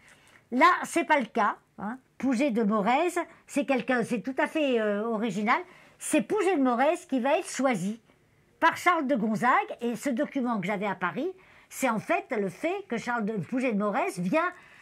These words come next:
euh, faire son allégeance à Charles de Gonzague pour la Haute-Auvergne. Et moi, ce, ce Pouget de Morez, je l'ai rencontré deux fois. Hein, c'est quand même drôle.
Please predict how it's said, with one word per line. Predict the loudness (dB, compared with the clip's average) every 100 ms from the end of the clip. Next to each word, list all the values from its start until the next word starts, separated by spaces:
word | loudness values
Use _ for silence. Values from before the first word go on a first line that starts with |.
| -14
euh, | -8 -6 -6 -8
faire | -10 2 2 2
son | -2 -2 -2 -8 -6 2
allégeance | 4 4 4 2 0 -2 -4 -4 -6 -20 -20 0
à | 0
Charles | 4 2 4
de | 0
Gonzague | 0 0 2 2 2 -4 -12 -20 0
pour | 2 4 4
la | 4 4
Haute-Auvergne. | 2 2 2 2 0 -4 -6 -10 -14 -18 _ -20 -20 -20 -20 -8 2
Et | 4 2 -2 -6 -2
moi, | 4 4 4
ce, | -2
ce | -2
Pouget | -4 -2 0 0
de |
Morez, | 2 2 0
je | -2
l'ai |
rencontré | -4 -4 -4 -4 -4
deux | 0 0 0
fois. | -4 -12 -12 -14 _ _ -20
Hein, | -18 -16
c'est | -12
quand | -6
même | -2 -2 -2
drôle. | 0 -2 -2